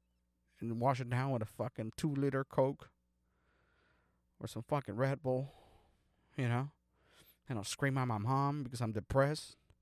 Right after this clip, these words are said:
No, you just need, like, who's, who's fucking running the house? You need discipline. Who's run,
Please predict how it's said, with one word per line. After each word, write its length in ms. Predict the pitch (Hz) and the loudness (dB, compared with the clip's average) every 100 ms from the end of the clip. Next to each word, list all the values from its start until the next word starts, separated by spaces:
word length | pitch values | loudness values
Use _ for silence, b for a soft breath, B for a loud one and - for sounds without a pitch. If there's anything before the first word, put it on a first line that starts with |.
| _ _ _ _ _ _ _ _ _ _ _ _ _ _ _ _ _ _ _ _ _ _ _ _ _ _ _ - | _ _ _ _ _ _ _ _ _ _ _ _ _ _ _ _ _ _ _ _ _ _ _ _ _ _ _ -2
No, 360 | 220 262 165 | 2 4 4
you 260 | 101 127 127 | 4 2 0
just 220 | 151 170 - | 0 -2 -2
need, 320 | 113 139 156 - _ _ - | 2 4 2 -2 _ _ 0
like, 280 | 151 156 - - | 4 4 2 2
who's, 220 | 185 190 170 165 | 2 2 -2 -2
who's 240 | 214 208 | 0 0
fucking 340 | - 208 196 175 | 2 0 2 4
running 200 | 180 175 | 4 4
the 80 | 156 | 2
house? 420 | 214 - - - _ _ _ _ _ _ _ _ _ _ _ _ _ _ _ _ _ _ _ _ _ _ _ _ _ _ - | 2 0 -6 -20 _ _ _ _ _ _ _ _ _ _ _ _ _ _ _ _ _ _ _ _ _ _ _ _ _ _ -4
You 80 | 131 | -2
need 160 | 147 | 0
discipline. 480 | 147 214 277 101 - - _ _ _ _ _ _ _ _ _ | 0 0 -2 -4 -8 -14 _ _ _ _ _ _ _ _ _
Who's 220 | 170 196 180 | 0 2 2
run, 240 | 175 | 2